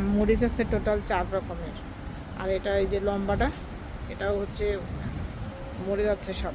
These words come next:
গাছে। বারান্দার এই সাইডে রাস্তার দিকটাতেও এই যে এখানেও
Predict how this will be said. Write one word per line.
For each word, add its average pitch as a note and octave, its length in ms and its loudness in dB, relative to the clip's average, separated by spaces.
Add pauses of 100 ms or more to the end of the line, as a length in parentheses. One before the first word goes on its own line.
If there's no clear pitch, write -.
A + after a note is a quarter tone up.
গাছে। F3 260 -4 (760)
বারান্দার A3+ 480 8
এই A3+ 160 12
সাইডে A3+ 400 6
রাস্তার G#3+ 460 4
দিকটাতেও G#3 500 4 (220)
এই F#3+ 100 2
যে F#3+ 200 4
এখানেও A#3 360 6